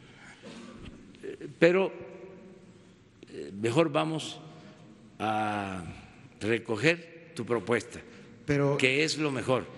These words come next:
Speaker 2: le, le voy a acotar un poquito en este tema, porque incluso la aceptación del ilícito fue realizada durante una conferencia de prensa celebrada en Palacio de Gobierno de Chihuahua, en donde el gobernador fue acompañado por el secretario de Hacienda, Arturo Fuentes Vélez,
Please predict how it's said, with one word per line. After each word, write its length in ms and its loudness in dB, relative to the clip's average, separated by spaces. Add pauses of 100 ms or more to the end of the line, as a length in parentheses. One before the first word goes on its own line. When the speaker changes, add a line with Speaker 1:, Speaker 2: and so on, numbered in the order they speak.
(200)
Speaker 2:
le, 240 4
le 200 4
voy 180 6
a 120 4
acotar 360 2
un 60 4
poquito 360 0
en 60 6
este 200 2
tema, 320 2
porque 240 4
incluso 680 4
la 120 2
aceptación 640 0
del 120 4
ilícito 760 2
fue 180 6
realizada 500 2
durante 360 4
una 200 6
conferencia 500 4
de 100 2
prensa 500 2 (420)
celebrada 600 4
en 80 4
Palacio 340 4
de 60 8
Gobierno 380 6
de 100 4
Chihuahua, 600 4 (400)
en 160 8
donde 220 6
el 60 4
gobernador 540 6
fue 140 6
acompañado 520 4
por 120 4
el 100 4
secretario 520 4
de 80 4
Hacienda, 560 6
Arturo 440 4
Fuentes 420 2
Vélez, 440 4